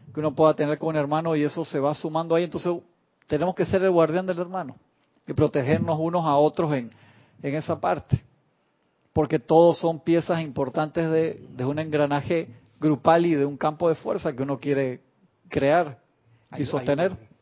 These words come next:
Speaker 2: hay una enseñanza, no sé en qué libro está, que hay una enseñanza, eh... Que, que insta que no haya vaciladera
Speaker 1: Ujú.
Speaker 2: entre los, entre los, en las congregaciones espirituales.
Speaker 1: Ujú.
Speaker 2: Pues por ahí insidiosamente puede,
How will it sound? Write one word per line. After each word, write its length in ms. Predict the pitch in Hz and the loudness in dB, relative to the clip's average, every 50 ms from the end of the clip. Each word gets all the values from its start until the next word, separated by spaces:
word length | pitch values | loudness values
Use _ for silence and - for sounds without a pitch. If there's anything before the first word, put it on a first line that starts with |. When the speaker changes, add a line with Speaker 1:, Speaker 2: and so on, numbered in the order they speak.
| _ _ _ _ _ _ | _ _ _ _ _ _
Speaker 2:
hay 160 | - 135 131 | -10 -8 -6
una 100 | 139 143 | -6 -8
enseñanza, 540 | 143 - 139 117 117 123 127 131 127 - 131 | -8 -8 -8 -8 -8 -8 -8 -8 -10 -12 -16
no 80 | 123 120 | -14 -14
sé 120 | - 127 | -12 -12
en 60 | 120 | -8
qué 100 | - 131 | -6 -6
libro 240 | 123 127 127 123 120 | -4 -4 -4 -6 -6
está, 480 | 117 - _ _ - 131 127 127 127 - | -8 -10 _ _ -12 -12 -10 -12 -12 -16
que 320 | - 120 104 98 92 87 _ _ _ _ _ _ _ _ _ _ _ _ _ _ _ _ - - | -18 -18 -18 -18 -20 -20 _ _ _ _ _ _ _ _ _ _ _ _ _ _ _ _ -20 -6
hay 160 | - - 127 131 | 0 4 6 6
una 100 | 135 139 | 6 6
enseñanza, 720 | 131 - 127 117 123 131 135 131 131 - 151 165 - - - | 4 0 -2 0 0 0 0 0 0 0 0 0 -2 -2 -6
eh... 760 | - 127 120 113 110 110 110 107 104 104 101 104 104 101 - _ _ _ _ _ _ _ _ _ _ | -6 -4 -2 -2 -2 -2 -4 -4 -4 -6 -6 -6 -8 -10 -14 _ _ _ _ _ _ _ _ _ _
Que, 400 | - 120 113 113 113 113 113 113 | -4 -2 0 0 0 0 -2 -2
que 100 | - 123 | -2 -2
insta 360 | 120 123 135 120 - - 139 131 | -2 0 -2 -2 -2 -4 -4 -2
que 140 | - 117 110 | -2 -4 -4
no 160 | 113 123 131 | -2 0 0
haya 380 | 135 143 143 139 131 135 151 156 | 2 2 2 2 0 -2 -2 -2
vaciladera 1000 | 131 123 110 - - 123 117 117 113 113 127 135 127 117 107 104 101 104 107 - _ _ | -2 -4 -2 -2 -4 -4 -2 -2 -2 0 2 2 2 2 2 0 -2 -6 -8 -14 _ _
Speaker 1:
Ujú. 320 | - 170 170 156 170 160 175 | -12 -10 -8 -8 -8 -6 -4
Speaker 2:
entre 260 | 180 135 123 139 131 | -4 -2 0 0 0
los, 160 | 123 123 120 120 | 2 2 0 0
entre 340 | 123 120 117 - 120 117 113 | -2 -2 -2 0 0 0 0
los, 200 | 113 110 104 - - _ _ _ | -2 -4 -6 -8 -12 _ _ _
en 100 | - 147 | -4 -2
las 80 | 131 123 | 0 2
congregaciones 640 | 135 139 135 - 131 127 120 - - 147 143 151 143 | 2 2 2 4 4 4 4 2 2 2 4 4 2
espirituales. 680 | 123 - 139 120 123 120 - 170 147 135 117 120 127 - - | 0 0 -4 -6 -4 0 4 4 4 4 2 -2 -8 -12 -14
Speaker 1:
Ujú. 340 | 160 165 156 156 170 185 208 | -14 -12 -10 -10 -8 -4 -2
Speaker 2:
Pues 140 | 147 139 | -2 0
por 160 | 131 127 127 123 | 0 0 0 0
ahí 240 | 131 139 139 139 | 2 0 0 0
insidiosamente 760 | 139 135 - 135 123 135 139 131 143 135 135 135 135 131 135 | -2 -4 -2 0 2 2 2 4 2 2 2 2 2 2 0
puede, 480 | 131 - 135 131 131 127 113 107 101 | 2 2 2 2 2 2 -2 -4 -6